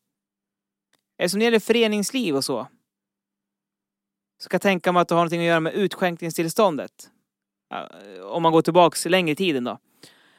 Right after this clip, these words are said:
Så jag kan tänka mig att man var tvungen att vara minst sex personer eller något dylikt när man skulle anordna de här festerna för att få ha utskänkningstillstånd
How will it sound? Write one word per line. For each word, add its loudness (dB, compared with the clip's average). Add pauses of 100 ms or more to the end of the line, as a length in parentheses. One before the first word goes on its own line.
(400)
Så 0
jag 0
kan 2
tänka 4
mig 4
att 2
man 4
var 0
tvungen 2
att 0
vara 6
minst -2
sex -2
personer 2
eller -2
något -2
dylikt -2
när -2
man 0
skulle -2
anordna 2
de 2
här 0
festerna -4
för 2
att 2
få 0 (320)
ha 4
utskänkningstillstånd -2